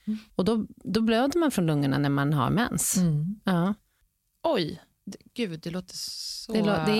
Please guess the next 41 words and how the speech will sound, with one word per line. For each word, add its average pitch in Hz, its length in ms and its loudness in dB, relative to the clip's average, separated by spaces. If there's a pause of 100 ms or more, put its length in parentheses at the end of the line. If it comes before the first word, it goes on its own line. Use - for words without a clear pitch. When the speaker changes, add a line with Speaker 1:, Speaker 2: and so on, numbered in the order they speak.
Speaker 2:
är, 180 240 2
det 262 160 4
är 240 40 4
så - 160 4
Speaker 3:
avancerat. 202 80 2
Speaker 2:
märkligt. 180 500 0
Speaker 3:
Ja. 185 260 0 (180)
Speaker 2:
Eh, - 520 -10
Speaker 1:
Och 180 80 0
det 175 220 0
kan 349 200 0
ju 330 80 0
ganska 247 320 -2
dramatiska, 175 880 0
det 247 100 0
är 247 40 2
ju 220 80 2
tack 180 180 -2
och - 80 -8
lov 156 140 0
ovanligt 175 480 2
Speaker 2:
Mm. 202 140 4
Speaker 1:
då, - 20 6
Speaker 3:
Men - 100 4
visar 285 160 2
Speaker 1:
men 277 100 2
Speaker 3:
det 269 160 0
sig 196 180 -4
då 170 180 -4
att 160 120 -10
du, 170 140 -4
då 196 180 -2
blöder 170 360 -2
du 160 160 -2
liksom 156 460 -6 (500)
vaginalt, 185 540 0
även 170 220 0
om 165 100 0
det 160 80 -2
kommer 180 300 0
från 147 400 -6